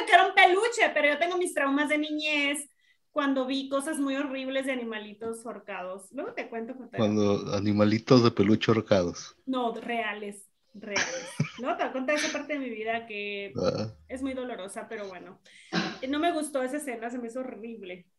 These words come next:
Speaker 1: Y pues ya. <laughs>
Speaker 2: Oye, está más interesante saber eso que <laughs> seguir con el programa.
Speaker 1: Un día vamos a hacer un capítulo especial de hablando de nuestros traumas. <laughs>
Speaker 2: Los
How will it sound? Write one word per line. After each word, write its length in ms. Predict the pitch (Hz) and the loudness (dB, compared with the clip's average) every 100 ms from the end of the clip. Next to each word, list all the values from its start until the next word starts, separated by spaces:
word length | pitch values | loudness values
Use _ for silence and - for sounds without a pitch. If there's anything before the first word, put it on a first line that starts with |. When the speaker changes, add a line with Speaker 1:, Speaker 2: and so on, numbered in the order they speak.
| _ _ - | _ _ -14
Speaker 1:
Y 320 | 233 233 226 | -12 -10 -10
pues 180 | 226 196 | -10 -14
ya. 160 | - _ _ _ _ 359 | -16 _ _ _ _ -4
<laughs> 640 | 381 - - 494 466 - | -4 -6 -4 -2 -2 8
Speaker 2:
Oye, 140 | 127 147 | 10 12
está 200 | - 143 | 12 12
más 200 | 180 196 | 12 10
interesante 640 | 196 156 127 - 131 - | 10 12 12 10 6 8
saber 320 | 151 127 139 | 12 12 12
eso 220 | 143 143 220 | 12 10 8
que 220 | 196 247 165 - - - - | 8 6 4 -2 -4 2 2
<laughs> 220 | - 311 | 6 8
seguir 420 | 139 120 123 160 | 10 10 8 10
con 140 | - - | 10 10
el 160 | 202 - | 8 8
programa. 440 | 160 135 147 160 | 8 10 10 8
Speaker 1:
Un 60 | 117 | 6
día 280 | - - - | 0 -4 4
vamos 500 | 359 415 494 508 523 | 8 8 8 8 8
a 40 | 440 | 10
hacer 360 | 370 359 359 339 | 12 12 10 8
un 280 | 392 403 392 | 6 6 4
capítulo 360 | 403 392 392 | 2 2 4
especial 500 | 440 - 302 302 302 320 | 2 2 0 2 2 0
de 220 | 330 339 | 0 0
hablando 360 | 277 285 285 | 0 0 -2
de 80 | 330 | -2
nuestros 360 | 320 - 294 - | -4 -8 -10 -10
traumas. 600 | 233 226 262 294 311 - - | -6 -4 -4 -4 -4 -8 -10
<laughs> 100 | |
Speaker 2:
Los 120 | - | -2